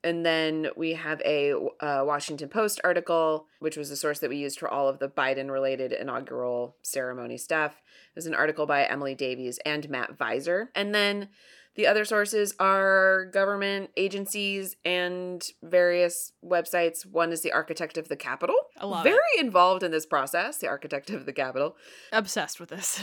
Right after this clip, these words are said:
Speaker 2: <laughs>
Speaker 1: Obsessed. The Joint Congressional Committee on Inaug-, on Inaugural Ceremonies. That is so hard to say. Joint Congressional
Speaker 2: Inaugural?
Speaker 1: Committee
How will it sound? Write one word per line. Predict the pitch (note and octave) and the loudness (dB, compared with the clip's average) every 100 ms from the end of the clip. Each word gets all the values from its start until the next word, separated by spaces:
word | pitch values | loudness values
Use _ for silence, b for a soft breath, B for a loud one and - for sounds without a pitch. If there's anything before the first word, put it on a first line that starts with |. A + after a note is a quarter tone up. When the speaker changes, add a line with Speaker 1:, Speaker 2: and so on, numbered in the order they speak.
| G3+ | -6
Speaker 2:
<laughs> | - | -4
Speaker 1:
Obsessed. | - - C#3 - | -2 0 0 0
The | F3+ | -4
Joint | E3+ G3 G3+ G3 | 0 2 0 0
Congressional | - F#3 F#3 F#3 F#3+ F3+ | -6 2 2 2 0 -2
Committee | F3+ F3+ E3+ E3 | 0 0 2 2
on | D#3 | 2
Inaug-, | D3+ C#3 C#3+ D3 - _ - | 0 0 0 -2 -8 _ 0
on | D#3+ D#3+ | 2 2
Inaugural | - D3+ - D3 D#3+ D#3+ D3+ | -4 -6 -2 0 2 2 0
Ceremonies. | D3 D#3+ D3+ E3+ F#3+ B3+ F#4 A4 - | 0 2 2 2 0 -2 -2 -4 -2
That | - | 0
is | - | 0
so | - G3+ | 0 0
hard | F#3+ F3+ | 2 0
to | E3+ | 0
say. | F3+ D#3 D3 - b b b | -2 0 0 -4 b b b
Joint | - G3 | -6 -2
Congressional | A#3 A3 G#3+ A3 G#3 | 2 4 4 4 0
Speaker 2:
Inaugural? | A3+ A#3+ C4 | 2 4 4
Speaker 1:
Committee | - F#3 | 2 0